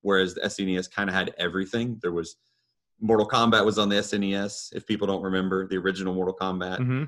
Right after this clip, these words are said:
Speaker 1: And then you had, like, classic Final Fantasy games also on the S N E S. It was also the first ge-, it was the first controller that had the four button configuration and the shoulder buttons, which is what everything has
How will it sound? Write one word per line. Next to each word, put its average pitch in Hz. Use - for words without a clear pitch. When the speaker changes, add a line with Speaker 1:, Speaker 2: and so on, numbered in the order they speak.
Speaker 1:
And 98
then 101
you 95
had, 98
like, 90
classic 110
Final 101
Fantasy 98
games 92
also 95
on 92
the 92
S 95
N 92
E 92
S. 90
It 107
was 110
also 110
the 98
first -
ge-, 101
it 113
was 104
the 113
first 117
controller 104
that 92
had 95
the 87
four 104
button 98
configuration 92
and 95
the 95
shoulder 92
buttons, 92
which 95
is 92
what 95
everything 98
has 87